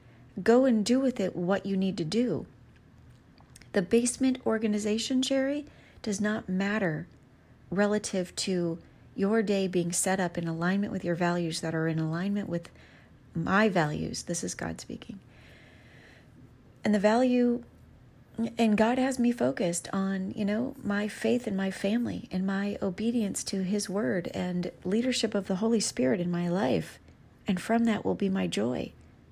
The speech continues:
And there are days where he says, "Go clean the basement." But that's me listening to the prompting. So I just want to ask you, are you overwhelmed in your life? And if so, what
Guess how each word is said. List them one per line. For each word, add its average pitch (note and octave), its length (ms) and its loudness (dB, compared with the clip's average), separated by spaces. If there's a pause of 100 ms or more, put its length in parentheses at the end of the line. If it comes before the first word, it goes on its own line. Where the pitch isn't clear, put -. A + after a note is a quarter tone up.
(480)
And G3 100 4
there A3+ 160 6
are G3+ 40 2
days G3+ 340 2
where A#3 100 0
he G#3+ 140 0
says, A3 460 0 (380)
"Go F#3 120 4
clean F3+ 240 0
the F3+ 60 2
basement." F3+ 440 -2 (880)
But G3+ 200 0
that's G#3+ 300 0
me G3+ 460 2
listening F#3 400 -2
to F3+ 100 -6
the F3 60 -4
prompting. F3 600 -6 (600)
So B3 220 6
I A#3+ 80 6
just B3+ 420 0
want A#3 240 2
to - 160 -8
ask A#3+ 320 -2
you, F3 240 -2
are G3 160 -2
you A3+ 240 2
overwhelmed G#3 640 2
in E3+ 140 2
your E3+ 120 0
life? G3+ 360 -2
And E3+ 100 0
if F#3 160 -2
so, F3 540 0 (960)
what G3+ 340 0